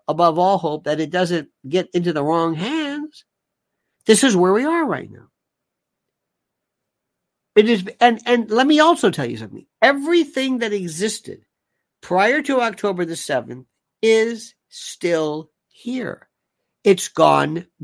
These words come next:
dormant. It's off of the,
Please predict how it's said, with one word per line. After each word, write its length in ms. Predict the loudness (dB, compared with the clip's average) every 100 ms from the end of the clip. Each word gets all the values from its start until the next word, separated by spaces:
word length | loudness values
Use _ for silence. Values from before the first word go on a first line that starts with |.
| 0
dormant. 520 | 4 4 2 -6 -10 -20 _ _ -4
It's 240 | -4 -4 _ 0
off 360 | 2 0 -2
of 260 | -6 -6 -6
the, 320 | -4 -4 -6